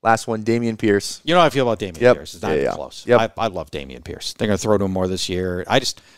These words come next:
Speaker 2: I lo-, I just, I, I love what they're building in Houston.
Speaker 1: I'll go Dameon Pierce as well. So
Speaker 2: All right.
Speaker 1: kinda, we're kinda wishy-washy on Akers' A D P right now.
Speaker 2: A little bit.
Speaker 1: Yep.
Speaker 2: But I'm, you know, but I'm, I'm seeing upside that I would not have expected in Cam Akers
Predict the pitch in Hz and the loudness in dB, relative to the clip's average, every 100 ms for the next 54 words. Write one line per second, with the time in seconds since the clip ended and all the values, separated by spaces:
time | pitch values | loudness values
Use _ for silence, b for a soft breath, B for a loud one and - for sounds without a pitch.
0 | b b b 127 147 - 131 120 123 - | b b b 2 2 4 0 0 -6 -4
1 | 127 113 - 123 120 120 101 92 82 82 | -4 -4 -2 2 2 0 -4 -6 -8 -10
2 | 78 78 71 - - - 120 117 107 98 | -12 -16 -16 -18 -8 0 6 6 6 2
3 | 104 95 110 - - - 170 294 294 262 | -4 -6 -8 -6 -6 -2 0 2 0 0
4 | 247 220 170 175 151 117 110 113 104 101 | 2 4 4 0 4 4 4 0 -4 -2
5 | - 117 113 107 104 95 98 92 67 67 | 0 2 2 4 4 4 0 -2 0 0
6 | 67 - _ _ _ _ _ _ _ _ | -2 -6 _ _ _ _ _ _ _ _
7 | _ _ _ _ _ - 262 190 185 - | _ _ _ _ _ 2 4 4 2 0
8 | - 123 - _ _ 165 175 156 196 202 | 4 4 4 _ _ -4 -2 0 0 4
9 | 208 190 - 175 - 165 180 175 156 151 | 4 2 0 0 2 2 0 0 0 0
10 | - 233 214 214 - 190 190 175 170 156 | 0 2 2 2 2 4 4 4 4 4
11 | 135 135 127 135 160 170 160 156 - 156 | 4 0 2 2 2 2 -2 -2 0 0
12 | 156 - 98 85 117 107 120 123 127 123 | 0 0 -4 -6 -8 -6 0 2 2 0
13 | 104 78 78 - | 0 -6 -6 -10